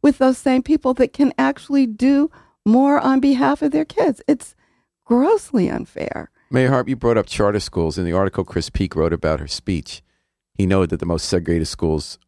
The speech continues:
Speaker 2: in some cases are charter schools. You mentioned Amistad High is all black and brown,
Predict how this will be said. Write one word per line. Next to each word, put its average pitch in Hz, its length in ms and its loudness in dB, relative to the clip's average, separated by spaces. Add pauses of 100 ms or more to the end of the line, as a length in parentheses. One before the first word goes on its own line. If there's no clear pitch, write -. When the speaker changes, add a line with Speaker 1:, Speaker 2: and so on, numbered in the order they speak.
(120)
Speaker 2:
in 78 80 -6
some 104 280 0
cases 85 340 -4
are 80 80 -2
charter 78 280 -4
schools. - 280 -12
You 76 60 -8
mentioned - 320 -6
Amistad 76 440 -4
High 78 480 -4
is 76 260 -6 (460)
all 87 160 4
black 85 300 -2
and 80 100 -4
brown, 78 480 -2